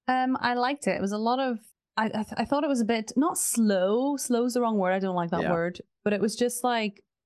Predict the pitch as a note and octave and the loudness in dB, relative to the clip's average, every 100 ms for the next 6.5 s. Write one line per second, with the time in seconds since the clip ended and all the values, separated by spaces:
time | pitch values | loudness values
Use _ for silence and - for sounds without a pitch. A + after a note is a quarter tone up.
0 | _ _ - G3+ F#3+ F#3+ G3 G3 F3+ F3+ | _ _ -2 -2 0 0 0 -2 0 0
1 | E3+ F#3+ - F3 E3+ E3 F3+ F#3 F3 F#3+ | 0 -2 0 0 0 0 -2 0 -2 -2
2 | E3+ E3+ E3 E3 E3 E3 - F3 E3+ E3+ | 0 0 0 0 -2 -4 -4 -2 0 0
3 | E3 F3 E3 E3 E3 E3+ - - E3 E3+ | -2 0 0 0 -2 -2 -4 -6 -4 -2
4 | E3+ E3+ E3+ E3+ F3 F3 G3 A#3 A3+ C4+ | 0 -2 -2 -2 -2 -2 -2 -2 0 0
5 | A#3 F3+ E3+ E3 E3+ F3 E3+ E3+ F3 _ | 2 0 -2 0 -2 -4 -4 -4 -4 _
6 | - A#3 G#3+ F3 E3 | -6 -2 0 -2 -4